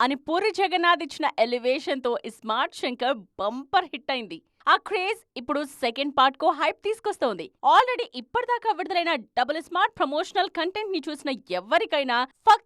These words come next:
తో ఇస్మార్ట్ శంకర్ ఛాయలే కనిపిస్తున్నాయి. సరికొత్తగా చేసిన ప్రయోగాలేమీ లేకపోయినా సినిమా థియేటర్స్ లో కమర్షియల్ గా మెప్పించేస్తుందనే మేకర్స్ కాన్ఫిడెన్స్ కి కారణాలేంటి? డబుల్ స్మార్ట్ విషయంలోనే కాదు, మిస్టర్ బచ్చన్ కి సంబంధించి కూడా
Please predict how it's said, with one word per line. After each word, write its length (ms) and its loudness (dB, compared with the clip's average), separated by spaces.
తో 160 0
ఇస్మార్ట్ 520 -2
శంకర్ 300 -4
ఛాయలే 340 -2
కనిపిస్తున్నాయి. 640 -4
సరికొత్తగా 540 2
చేసిన 200 -4
ప్రయోగాలేమీ 640 -2
లేకపోయినా 720 -2
సినిమా 520 2
థియేటర్స్ 460 0
లో 80 4
కమర్షియల్ 540 0
గా 120 8
మెప్పించేస్తుందనే 1000 0
మేకర్స్ 540 0
కాన్ఫిడెన్స్ 580 2
కి 140 -2
కారణాలేంటి? 720 0
డబుల్ 360 2
స్మార్ట్ 300 2
విషయంలోనే 460 -2
కాదు, 400 0
మిస్టర్ 440 0
బచ్చన్ 420 -4
కి 100 -10
సంబంధించి 480 -2
కూడా 320 4